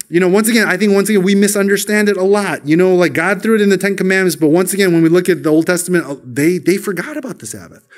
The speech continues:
And they misunderstood the Sabbath. Even today in twenty twenty-one, do you notice how we don't treat this command to observe the Sabbath like we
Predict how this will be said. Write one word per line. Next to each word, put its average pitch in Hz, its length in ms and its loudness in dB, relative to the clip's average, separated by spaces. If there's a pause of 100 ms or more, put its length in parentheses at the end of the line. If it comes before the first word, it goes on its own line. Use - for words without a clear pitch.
(280)
And 135 100 -2
they 156 60 4
misunderstood 196 640 -2
the 190 60 -12
Sabbath. 101 380 -10
Even 262 280 2
today 262 280 0
in 190 60 2
twenty 202 220 0
twenty-one, 208 500 0 (220)
do 175 100 -8
you 277 120 4
notice 254 300 0
how 175 360 -2 (220)
we 175 280 0
don't 202 300 0
treat 196 460 -4
this 175 120 0
command 160 520 0
to 165 100 -2
observe 143 400 0
the 147 60 -4
Sabbath 139 500 -4
like 135 220 -2
we 135 180 -2